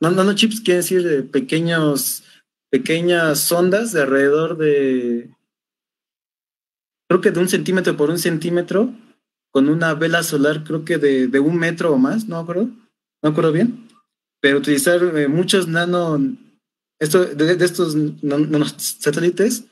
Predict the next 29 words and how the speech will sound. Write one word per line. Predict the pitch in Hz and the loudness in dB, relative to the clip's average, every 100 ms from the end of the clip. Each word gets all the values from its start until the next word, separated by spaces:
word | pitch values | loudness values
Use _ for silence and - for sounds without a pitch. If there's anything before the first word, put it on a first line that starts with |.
| _ _ _ _ _ _ | _ _ _ _ _ _
ah, | 131 131 131 | -2 -2 0
atados | 139 135 160 156 - - | 0 0 0 -2 -4 -4
a | |
sus | - 139 | -2 2
velas | 139 160 165 | 2 2 -2
solares | 165 165 180 220 - _ _ _ | 0 0 0 -2 -6 _ _ _
y | 131 | 2
de | 131 | 2
la | 131 127 | 2 0
Tierra, | 151 151 165 - - | 0 2 -2 -4 -6
eh, | 127 123 | -6 -2
lanzarlos | 127 127 151 147 156 | 0 0 0 -2 -2
con | 156 131 | 0 0
un, | 139 147 143 135 123 120 117 | 2 0 0 0 0 -2 -4
con | 131 135 | 0 2
un | 143 | 2
haz | 147 139 | 0 0
láser. | 170 175 131 - - _ _ _ _ _ _ _ _ _ - | -2 -2 -6 -6 -10 _ _ _ _ _ _ _ _ _ 0
Y | 127 | 2
con | 143 135 | 2 0
esto | 147 151 | 0 -2
pueden | 156 147 | 0 0
alcanzar | 139 135 127 143 | 0 0 -2 0
velocidades, | 135 127 139 143 143 | 0 0 2 2 0
incluso | 127 147 165 | -2 -2 0
me | 147 | 0
parece | 139 139 156 156 | 0 -2 -4 -2
que | 139 | -2
de, | 123 127 127 123 120 117 | -2 -2 -4 -6 -8 -12